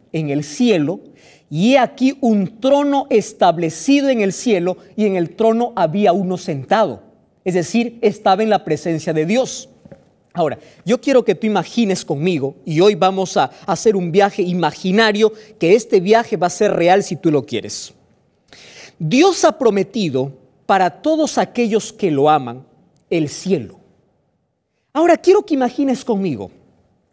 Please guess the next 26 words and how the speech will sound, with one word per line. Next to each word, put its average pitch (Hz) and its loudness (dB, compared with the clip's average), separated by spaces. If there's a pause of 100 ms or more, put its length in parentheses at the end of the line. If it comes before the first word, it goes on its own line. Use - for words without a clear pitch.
(680)
¿ya 349 0
te 359 0
pusiste 262 -2
a - -8
pensar 202 -4
cómo 285 -2
será 208 -2
el 143 -4
cielo 226 -2
donde 139 -4
está 196 -4
el 147 -4
trono 185 -2
de 107 -8
Dios? 120 -10 (1080)
Aquí 240 0
en 415 2
la 427 6
tierra 349 -2
nosotros 294 -4
contemplamos 214 0
maravillas. 147 -2
Por 139 -6
ejemplo, 170 -2
cuando 139 -4
visitamos 135 -4